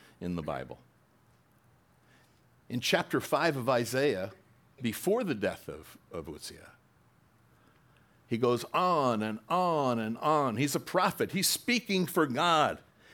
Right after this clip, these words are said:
He has righteous indignation in him as he sees the problems in his society.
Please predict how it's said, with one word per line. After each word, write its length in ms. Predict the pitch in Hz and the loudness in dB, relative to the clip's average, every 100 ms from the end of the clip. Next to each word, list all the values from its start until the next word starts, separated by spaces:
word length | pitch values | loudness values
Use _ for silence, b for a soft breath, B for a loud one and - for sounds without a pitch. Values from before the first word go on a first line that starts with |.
| B | B
He 140 | 160 | 2
has 220 | 156 151 117 | 4 2 2
righteous 580 | 120 214 233 220 190 | 4 4 6 2 2
indignation 720 | 196 180 170 151 170 165 - 147 | 2 2 0 0 0 0 0 2
in 140 | 139 | 4
him 120 | 127 | 4
as 160 | 123 120 | 2 0
he 100 | 127 | -2
sees 460 | - - 185 160 | 0 2 0 0
the 80 | - | -4
problems 540 | - 160 156 143 123 139 | -4 0 0 0 -2 -2
in 100 | 127 | -2
his 100 | - | -4
society. 640 | 120 - 127 131 95 | -6 -6 -2 -4 -4